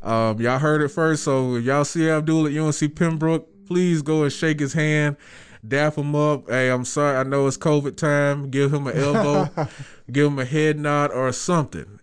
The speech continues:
Speaker 1: And if you are alumnus of U N C Pembroke, please help us help this man help U N C P. He is the foundation, and I'm saying that myself out of my own mouth. Not, it, not paid to say this. He is the foundation of U N C Pembroke in my eyes.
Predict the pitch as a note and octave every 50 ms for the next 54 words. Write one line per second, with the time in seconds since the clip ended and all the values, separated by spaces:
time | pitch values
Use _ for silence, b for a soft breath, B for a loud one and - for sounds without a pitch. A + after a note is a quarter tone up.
0 | _ - A2+ A#2+ A#2+ B2+ B2+ B2 - D3+ C#3+ C#3 C3 - D3+ E3 F3 F3 F3 E3+
1 | E3 D#3+ E3 E3+ E3+ E3+ D#3+ D3+ - E3 D#3+ D#3+ E3+ E3+ E3 E3 D#3+ D3+ - F3+
2 | E3+ D#3 - - F#3+ F3+ F3+ D#3 C3 A#2+ G#2 F2+ - - _ - - E3+ F3+ F3+
3 | E3+ - - F3 F3 F3 E3+ E3+ - C#3 B2+ A#2+ - - - D#3+ E3 E3+ D3+ -
4 | - G#2+ C3+ D3 D#3+ D3+ - C#3 A#2+ A2 G#2 G2 F#2+ G#2+ B2+ b b b b b
5 | b - C3 B2+ B2 - G#2 G#2+ A2 G#2+ G#2+ G#2+ G2+ - - G#2+ G#2 - - F3+
6 | - - - - _ _ _ _ _ _ _ _ _ _ _ _ _ - B2+ B2+
7 | C3 B2+ - A#2+ C3 C3+ B2+ A#2+ C#3 C3+ - - D#3+ D#3 D#3 D#3 D#3 D#3 D3+ -
8 | G3+ G#3 G3+ E3 - - G#2 F2 E2 E2 F2+ - - F#2+ G#2 A2 B2 C3+ D3 D3
9 | - G#3 G3 G3 G3 F#3+ F#3 F#3+ G3 F3+ - F#2+ D3+ F#3 F#3 F#3 F#3 - - G#3+
10 | G3 F3+ - E3 D#3+ D#3+ D#3 E3 E3 E3+ F3 F3 F3 F3 D#3+ C3 G#2+ F#2 F2+ G2+
11 | G2+ G#2+ B2 C#3+ C3+ A#2 C#3 D3 D3 C#3+ C#3 C#3 D3+ D3+ - - - F#3+ F#3+ G3
12 | G#3 G3 G3+ A3+ - - - A#3 A3+ D#3+ C3 A#2 G#2 - C3+ D3 D#3 D3+ D3 E3
13 | D#3+ - E3+ D#3+ D#3 D3+ C#3+ E3+ E3+ D#3+ C3 - - A2 A2 G2+ G2+ A2+ A#2+ A#2+
14 | A#2+ A#2 - B2+ B2 A2+ - D3+ C3+ A#2 G2+ F#2+ F#2+ F2+ - - G2 G2 G2 G2
15 | F#2+ E2 G#2 G#2+ F#2+ E2+ D2+ - _ - -